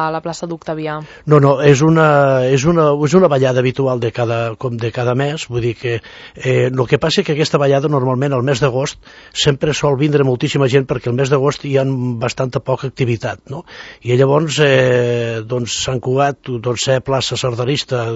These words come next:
Speaker 2: ja vull dir, per dir aquí dels voltants que els hi agrada moltíssim a la gent vindre, doncs esperem bastanta concurrència de gent si és que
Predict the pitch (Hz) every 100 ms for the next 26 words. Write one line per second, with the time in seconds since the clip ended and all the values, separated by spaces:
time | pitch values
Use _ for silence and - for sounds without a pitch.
0 | 104 101 104 101 110 120 120 117 120 117
1 | 127 110 120 135 127 117 127 127 131 -
2 | 120 113 120 131 123 120 120 139 127 117
3 | 113 110 127 120 131 117 135 - - -
4 | - - 127 - - - - 135 135 151
5 | 143 127 117 - 120 139 139 120 117 123
6 | 123 147 123 117 170 - - - - -
7 | 123 135 - 160